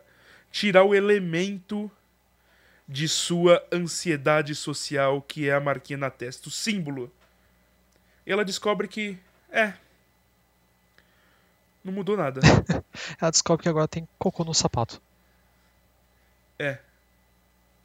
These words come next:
Speaker 2: Hum.
Speaker 1: Exatamente,
Speaker 2: <laughs>
Speaker 1: quando ela vai, é, quando ela se produz pra ver o vizinho.
Speaker 2: Por sinal,
Speaker 1: E
Speaker 2: eu, eu gostei muito de como eles fizeram os modelos com, por causa do cabelo. Tipo, eles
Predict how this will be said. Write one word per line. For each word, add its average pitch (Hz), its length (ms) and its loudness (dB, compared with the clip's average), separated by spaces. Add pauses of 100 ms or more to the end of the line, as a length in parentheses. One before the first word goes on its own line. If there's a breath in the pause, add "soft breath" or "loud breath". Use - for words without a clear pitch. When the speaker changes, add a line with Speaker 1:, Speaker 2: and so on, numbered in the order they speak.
(520)
Speaker 2:
Hum. 151 200 -12 (140)
Speaker 1:
Exatamente, 160 840 8
Speaker 2:
<laughs> 180 60 4
Speaker 1:
quando 147 160 -2
ela 147 140 0
vai, 139 340 -2 (840 loud breath)
é, 135 360 0
quando 139 200 -6
ela 139 140 0
se - 140 -10
produz 143 380 -6
pra 147 160 -2
ver 139 200 -4
o 135 100 -4
vizinho. 131 500 -8 (440 loud breath)
Speaker 2:
Por 170 140 0
sinal, 156 440 2
Speaker 1:
E 170 180 2
Speaker 2:
eu, 147 320 0
eu 139 180 2
gostei 147 320 2
muito 143 240 -4
de 143 80 -6
como 143 200 -4
eles 143 120 0
fizeram 131 840 -2
os 123 160 -2
modelos 127 640 0 (180)
com, 131 280 -2
por - 120 -12
causa 135 200 6
do 135 100 -8
cabelo. 135 560 2 (440)
Tipo, - 160 -4
eles 131 200 -2